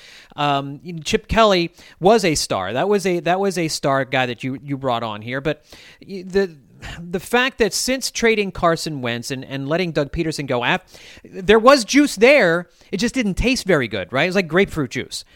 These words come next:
It was kinda sour, a little bitter. You don't really wanna have a, you know, it's not something you really wanna drink unless you have to drink it, <laughs> uh,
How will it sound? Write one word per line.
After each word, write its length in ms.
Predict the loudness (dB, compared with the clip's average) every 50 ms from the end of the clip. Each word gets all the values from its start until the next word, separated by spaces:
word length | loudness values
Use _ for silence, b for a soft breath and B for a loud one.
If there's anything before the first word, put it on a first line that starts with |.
| b b b -4
It 40 | -4
was 120 | -4 -2
kinda 180 | -2 -2 -4 -2
sour, 580 | -2 0 2 4 4 4 4 4 2 0 0 0
a 40 |
little 180 | 2 2 2 2
bitter. 420 | 4 4 4 6 4 4 0 0
You 160 | -2 -4 -4 -4
don't 140 | -4 -2
really 200 | -2 -2 0 0
wanna 180 | 0 -2 -2 -2
have 320 | -2 -2 -2 -2 -2 -2
a, 100 | -2 -2
you 120 | -2 -4 -6
know, 100 | -8 -8 -12
it's 140 | -12 -8
not 160 | -6 -6 -6 -6
something 220 | -8 -6 -6 -4
you 80 | -2 -2
really 180 | -2 -2 -2
wanna 340 | -4 -6 -4 -4 -4 -4 -4
drink 260 | -4 -4 -4 -4 -4
unless 260 | -4 -4 -6 -6 -6
you 60 | -6 -4
have 200 | -4 -6 -6 -6
to 80 | -6
drink 220 | -6 -6 -6 -6 -8
it, 160 | -10 -12 _
<laughs> 40 | -10
uh, 140 | -10 -10